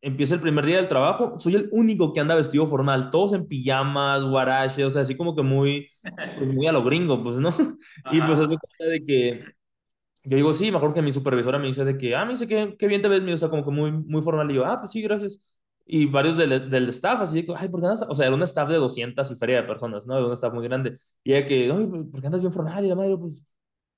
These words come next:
Speaker 1: no sé, le digo, "Sí me he visto". Digo, nadie me conoce, les puedo decir que para mí es normal, a
Speaker 2: Claro,
Speaker 1: pesar de que yo
Speaker 2: claro.
Speaker 1: también me sentía bien raro, ¿no?
Speaker 2: "Esta es
Speaker 1: Ya
Speaker 2: mi
Speaker 1: después
Speaker 2: ropa de
Speaker 1: de
Speaker 2: domingo", le
Speaker 1: días.
Speaker 2: dijiste. <laughs>
Speaker 1: Mande.
Speaker 2: "Esta es mi ropa de domingo", le dijiste.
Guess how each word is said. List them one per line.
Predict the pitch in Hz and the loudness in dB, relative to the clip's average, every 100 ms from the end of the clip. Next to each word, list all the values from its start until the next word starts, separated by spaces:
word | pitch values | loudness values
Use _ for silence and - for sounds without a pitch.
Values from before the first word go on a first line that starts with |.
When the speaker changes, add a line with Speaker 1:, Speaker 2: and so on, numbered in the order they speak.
| _ - | _ -20
Speaker 1:
no | 117 | -16
sé, | - 135 | -4 0
le | 196 | 2
digo, | 202 160 | 2 0
"Sí | 139 | 0
me | 151 | 2
he | |
visto". | 135 143 - 170 | 2 0 0 0
Digo, | 139 131 | 2 2
nadie | 131 165 | 2 0
me | 175 | 0
conoce, | 185 170 151 240 | 2 2 2 2
les | 226 - | 2 0
puedo | 156 151 | 0 2
decir | 143 139 | 2 2
que | 160 | 2
para | 151 | 2
mí | 143 | 2
es | 139 | 0
normal, | 139 190 196 | 0 2 0
a | |
Speaker 2:
Claro, | 151 | 0
Speaker 1:
pesar | 143 - | 0 0
de | |
que | 156 | -2
yo | |
Speaker 2:
claro. | - | -2
Speaker 1:
también | 175 175 | -2 0
me | 180 | -2
sentía | 165 156 156 | -4 -2 0
bien | 143 143 131 | 0 0 0
raro, | 147 180 156 | 2 2 2
¿no? | 139 165 180 - _ _ - | 0 -2 -4 -12 _ _ -8
Speaker 2:
"Esta | 151 160 | 0 4
es | |
Speaker 1:
Ya | 214 | 4
Speaker 2:
mi | |
Speaker 1:
después | 196 | 4
Speaker 2:
ropa | 190 202 | 2 2
de | |
Speaker 1:
de | 214 | 2
Speaker 2:
domingo", | 196 269 214 | 2 2 2
le | |
Speaker 1:
días. | 143 | 0
Speaker 2:
dijiste. | - - - - | -4 -14 -16 -12
<laughs> | 180 180 - - | -8 -8 -6 -4
Speaker 1:
Mande. | - 202 180 135 135 - _ _ _ - | 0 2 4 2 0 -10 _ _ _ -10
Speaker 2:
"Esta | 156 | -6
es | 202 | -4
mi | 202 | -4
ropa | 208 214 | -2 0
de | 208 | 0
domingo", | 175 185 185 175 | 0 -4 -4 -6
le | 156 | -8
dijiste. | 151 151 | -10 -12